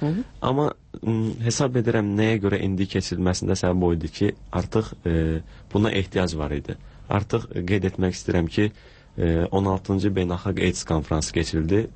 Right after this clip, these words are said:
Speaker 2: Torontoda və Toronto konfransında Azərbaycan, e, Gənclər və İdman Nazirliyi, unicef-in rəhbərliyi və gənclər də iştirak edirdi və qərara alındı ki,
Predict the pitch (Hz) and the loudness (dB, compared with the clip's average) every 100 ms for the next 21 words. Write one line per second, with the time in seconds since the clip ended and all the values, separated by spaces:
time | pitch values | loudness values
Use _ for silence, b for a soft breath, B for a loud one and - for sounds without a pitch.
0 | - 85 85 76 76 78 95 127 B B | -2 2 2 2 0 0 0 -2 B B
1 | B - 127 - 101 110 104 98 - - | B -2 -2 2 2 0 2 2 0 0
2 | 90 85 92 87 90 87 95 - 87 85 | 0 0 0 0 0 0 0 0 0 2
3 | 87 95 95 87 87 85 82 87 95 90 | 2 2 0 0 2 2 2 2 2 2
4 | 85 87 85 82 80 78 76 80 87 104 | 0 0 0 -2 0 0 2 2 4 2
5 | 92 87 90 85 90 85 87 87 80 78 | 0 0 -2 -2 0 0 0 -2 0 0
6 | 87 110 B B B B 90 82 98 98 | 2 0 B B B B -4 0 0 2
7 | 95 95 - 85 - - 82 - 78 78 | 0 0 0 -2 -4 -2 -2 0 0 0
8 | 85 113 B B B B - 107 110 107 | 2 0 B B B B -4 0 0 0
9 | 113 127 110 101 98 110 104 | 0 0 0 0 0 -2 -2